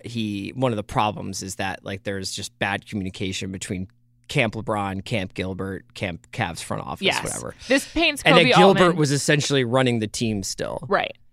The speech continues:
Speaker 2: Koby Altman is painted as both, like, master deal maker. He's, he's
Speaker 1: Yeah.
Speaker 2: perfected the art of the deal,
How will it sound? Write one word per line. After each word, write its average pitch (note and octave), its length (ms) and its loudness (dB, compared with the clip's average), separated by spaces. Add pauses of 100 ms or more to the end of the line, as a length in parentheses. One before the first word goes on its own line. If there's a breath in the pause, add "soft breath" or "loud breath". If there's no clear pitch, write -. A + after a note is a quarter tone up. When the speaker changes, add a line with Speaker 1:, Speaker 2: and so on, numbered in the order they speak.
Speaker 2:
Koby B3+ 320 6
Altman G3 240 4
is F#3 100 0
painted F3 520 -2
as E3+ 120 2
both, E3+ 280 0
like, D#3 260 0 (220)
master G3 500 4
deal G3 240 2
maker. G#3+ 400 4
He's, A3+ 340 0
he's A3+ 300 0 (160)
Speaker 1:
Yeah. - 80 6
Speaker 2:
perfected G#3+ 380 4
the G#3+ 100 4
art G3+ 160 6
of F#3+ 60 0
the G3 80 0
deal, G3 400 4